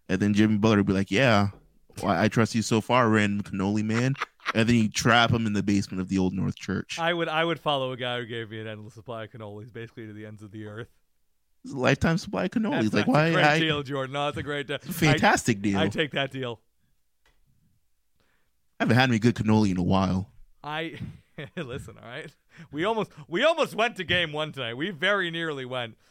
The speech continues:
Speaker 2: Those just SeatGeek fees made it a little bit unplausible. We were like, "one fifty, we could maybe swing that," but it was like, "two twenty-five." We're like, "I don't think we can swing this. This might be a,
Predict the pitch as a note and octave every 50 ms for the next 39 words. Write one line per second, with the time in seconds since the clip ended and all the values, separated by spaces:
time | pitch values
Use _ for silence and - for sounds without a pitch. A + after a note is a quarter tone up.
0 | _ _ - E3+ F#3+ G#3 E3+ G3 A3+ - - - G3+ A#3 G3+ B2+ A#2 C#3 D3 B2+
1 | - - - C#3 C3+ C3 B2+ A2 C#3 C#3+ C#3 C3 - A2+ C#3 C#3+ D3+ D#3+ F3+ F#3+
2 | G3 G#3 G3 F#3 F3+ E3+ E3 D#3 D3 C#3 C#3+ C#3 C3+ C3 A#2+ G#2+ G#2+ F#2+ G#2 G#2
3 | G#2+ - _ _ _ _ _ _ _ _ _ _ _ _ _ _ _ _ _ _
4 | _ _ _ _ _ _ - D#3 E3+ E3 D#3 B2+ B2+ D3 E3 A#3 C4 C4 A#3 -
5 | - C4 C4 - - D4 D4+ D4+ C#4+ C#4+ C#4+ C#4 C#4+ B3+ A#3+ A3 F#3+ F3+ E3 -
6 | E3 D#3 D3 C#3 C3+ C3+ C#3 D3+ F3 F#3+ G3+ F#3 D3+ E3 - - - - G3 G3+
7 | G3+ - G3+ F#3+ F3+ F#3 E3+ - F3+ F#3 F#3+ G3 F#3+ E3+ E3 D#3 D#3 D#3+ E3 F3
8 | F3 F3 E3 - C#3+ C3+ B2+ B2 B2 A#2 A2 - A2+ A2+ A2+ G#2+ F2 E2 - -
9 | _ - _ - - E3+ C#3+ C3 A#2+ A#2